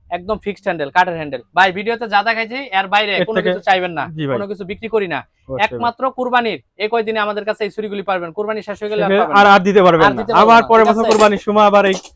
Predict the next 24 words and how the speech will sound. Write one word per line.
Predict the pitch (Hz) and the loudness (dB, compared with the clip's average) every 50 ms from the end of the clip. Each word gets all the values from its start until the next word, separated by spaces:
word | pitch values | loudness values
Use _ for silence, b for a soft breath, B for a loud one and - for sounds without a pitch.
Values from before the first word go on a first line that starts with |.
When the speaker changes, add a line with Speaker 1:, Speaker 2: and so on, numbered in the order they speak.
| _ - | _ -2
Speaker 1:
ভাই, | 160 185 196 185 | 0 2 2 2
Speaker 2:
ডিজাইনগুলো | 180 175 190 190 190 202 202 | 0 -2 -4 -2 -2 -2 -2
পাওয়া | 196 190 185 190 | 0 2 0 2
যাবে। | 185 185 196 226 285 _ - - - _ - | 2 2 0 0 -2 _ -10 -20 -20 _ -2
Speaker 1:
ভাইরাল, | 147 170 190 180 220 233 233 233 - - - _ _ - | 2 2 2 4 2 0 -2 -4 -10 -18 -20 _ _ -10
<clears throat> | - 214 170 165 175 170 | -8 -8 -6 -6 -4 -2
ভাইরাল | 180 196 202 233 220 | -2 0 0 -2 -2
চামড়া | - 240 226 233 240 | 0 -2 0 0 0
ছিলার, | 233 - 233 208 180 160 | 0 0 -2 -4 -4 -4
ভূতা | 143 165 170 226 208 | -6 -8 -4 -4 -4
মাতার। | 208 196 - 160 135 - - - _ _ - | -4 -2 -4 -6 -8 -8 -12 -20 _ _ -10
Speaker 2:
এই | 151 151 151 | -6 -6 -4
যে | 151 151 | -4 -4
ভূতা | 143 147 151 143 | -4 -4 -4 -4
মাথা | 139 135 135 | -4 -4 -4
Speaker 1:
চোখ | 131 131 | -4 -4
Speaker 2:
পাওয়া | 127 127 123 | -4 -2 -4
Speaker 1:
বন্ধ | 226 233 240 | -4 -4 -4
Speaker 2:
যাচ্ছে। | 240 233 233 | -4 -2 2
Speaker 1:
করে | 214 175 160 | 2 2 2
গা-, | 185 196 196 | 0 -4 -4
চোখে | - - 233 220 233 214 | -4 -8 -8 -8 -6 -4
গামছা | 214 220 220 - 226 | -4 -4 -2 -2 -2
বানবেন | 220 220 226 226 247 277 294 | -2 -2 -4 -2 -4 -4 -4